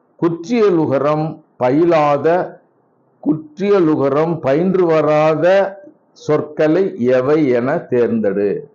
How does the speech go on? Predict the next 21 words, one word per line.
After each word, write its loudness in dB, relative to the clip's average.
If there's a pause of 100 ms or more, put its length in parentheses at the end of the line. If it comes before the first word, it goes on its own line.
(140)
எது 0
என 0
தேர்ந்தெடு, -2 (360)
அல்லது -2
எவை 2
என -2
தேர்ந்தெடு, -4 (120)
ரெண்டு 0 (140)
ஜோடியா -2
கூட -4
கொடுப்பாங்க. -6 (840)
இப்படி 0
அப்படி 0
கொடுக்கும்போது 0
என்ன -2
செய்யணும்னு -4
கேட்டீங்கன்னா, -4 (1200)
ஒன்று, 0 (420)
இரண்டு, 0 (540)
ஏழு, 2 (420)
மூன்று. -2